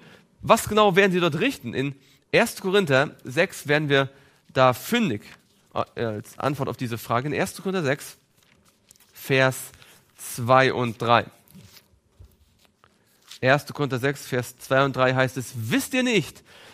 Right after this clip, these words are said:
dass die Heiligen die Welt richten werden? Wenn nun durch euch die Welt gerichtet werden soll, seid ihr dann unwürdig,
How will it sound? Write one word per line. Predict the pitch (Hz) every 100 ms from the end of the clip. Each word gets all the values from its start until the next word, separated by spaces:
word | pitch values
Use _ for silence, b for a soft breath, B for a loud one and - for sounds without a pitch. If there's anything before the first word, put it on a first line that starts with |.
| B
dass | 147 127
die | 143 131
Heiligen | - 311 170 127 151 165 B B B
die | 196 196
Welt | 254 294
richten | 170 131 131
werden? | 113 107 101 117 _ _ _ _ _ _ _ _ _
Wenn | 135
nun | 156
durch | 143 135
euch | 143 185
die | 160
Welt | 139 196 -
gerichtet | 180 202 180
werden | 156 165
soll, | 151 170 175
seid | 143
ihr | 135
dann | 131 131
unwürdig, | 151 170 147 165 170 -